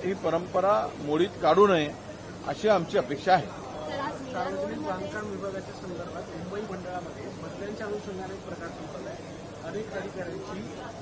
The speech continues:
Speaker 3: अ, कार्यकाळ संपल्यानंतर सुद्धा कारण देत प्रशासनाकडूनच काही कारणं देऊन त्यांची तिथेच आस्थापना कायम ठेवण्यात आली. खरं तर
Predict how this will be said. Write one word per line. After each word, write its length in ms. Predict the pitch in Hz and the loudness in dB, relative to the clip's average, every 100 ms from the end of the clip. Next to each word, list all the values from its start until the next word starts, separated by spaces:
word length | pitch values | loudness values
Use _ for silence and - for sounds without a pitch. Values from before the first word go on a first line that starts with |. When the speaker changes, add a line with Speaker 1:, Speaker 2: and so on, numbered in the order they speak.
| - 151 | -8 -8
Speaker 3:
अ, 40 | 156 156 - - 170 | -8 -8 -10 -10 -6
कार्यकाळ 340 | 170 185 220 220 | -4 -4 -4 -6
संपल्यानंतर 640 | - 175 214 214 - 226 | -6 -6 -4 -4 -4 -6
सुद्धा 300 | - 208 156 - 131 - - | -8 -8 -8 -8 -10 -10 -8
कारण 360 | 156 175 196 196 | -6 -6 -6 -4
देत 140 | 196 | -4
प्रशासनाकडूनच 960 | 220 - - 180 185 190 196 - 196 226 | -4 -8 -10 -8 -8 -6 -6 -6 -8 -8
काही 200 | - 208 | -6 -6
कारणं 300 | 190 180 180 170 | -4 -4 -4 -4
देऊन 160 | 226 233 - - - | -6 -6 -10 -12 -10
त्यांची 280 | 170 - 208 208 | -10 -8 -10 -8
तिथेच 280 | 202 240 190 | -6 -6 -6
आस्थापना 420 | 180 202 185 196 | -8 -8 -8 -6
कायम 340 | 185 175 175 | -4 -4 -4
ठेवण्यात 320 | 170 170 160 | -6 -8 -6
आली. 240 | 151 - 180 | -8 -8 -8
खरं 300 | 180 170 | -8 -8
तर 60 | 202 | -6